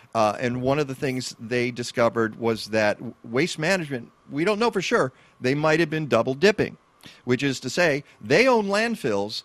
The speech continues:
but they also recycle. And they were tagging bins at a rate twenty times higher than the other companies and the city workers were doing,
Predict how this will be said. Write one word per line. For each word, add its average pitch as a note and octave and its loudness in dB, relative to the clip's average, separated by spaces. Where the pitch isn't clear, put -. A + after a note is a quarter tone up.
but C#3 -2
they C#3+ -2
also C#3 -2
recycle. C3+ -2
And C3 0
they F#3+ 4
were G#3 0
tagging F#3 2
bins D#3+ -2
at C#3 0
a B2+ -4
rate D#3 0
twenty A3+ -4
times F#3+ -2
higher F#3+ 2
than C3+ -2
the C#3+ 0
other G#3+ 4
companies C3 -2
and B2+ -4
the B2 -6
city B3 -2
workers A2 -4
were G#2 -4
doing, G#2 -4